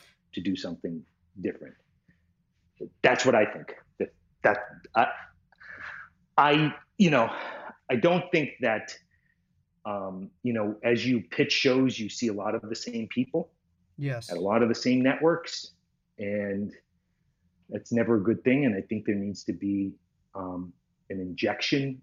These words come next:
Speaker 1: of some new ideas at some point. I think the marketplace kind of is starting to call for that on its own and purge itself for that kind of thing. I mean, that's probably not a popular opinion, but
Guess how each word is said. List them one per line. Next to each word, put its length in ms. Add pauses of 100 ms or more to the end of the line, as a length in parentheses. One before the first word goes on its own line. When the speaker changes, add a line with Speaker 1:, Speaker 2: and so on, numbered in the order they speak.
Speaker 1:
of 160
some 340 (400)
new 640 (600)
ideas 720 (160)
at 120
some 180
point. 280 (840)
I 60
think 180
the 60
marketplace 600
kind 320
of 140 (500)
is 120
starting 480 (140)
to 160
call 300
for 140
that 260 (1120)
on 160
its 160
own 380 (260)
and 240 (140)
purge 280
itself 360 (340)
for 140
that 160
kind 160
of 100
thing. 200
I 20
mean, 140
that's 260
probably 200
not 140
a 60 (1080)
popular 320
opinion, 380
but 140